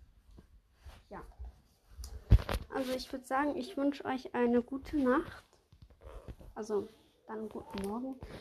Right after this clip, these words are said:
Keine Ahnung. Ähm, also ich wünsch mir eine gute, das klingt auch falsch. Ich wünsche eine gute, einfach,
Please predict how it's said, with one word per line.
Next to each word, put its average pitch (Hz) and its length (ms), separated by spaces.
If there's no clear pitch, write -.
Keine 240 320
Ahnung. 269 340
Ähm, 226 240
also 233 300
ich - 200
wünsch 247 280
mir 294 100
eine 311 160
gute, 320 260
das 226 140
klingt 214 280
auch - 140
falsch. 226 240
Ich 269 200
wünsche 311 360
eine 262 220
gute, 302 340
einfach, 247 360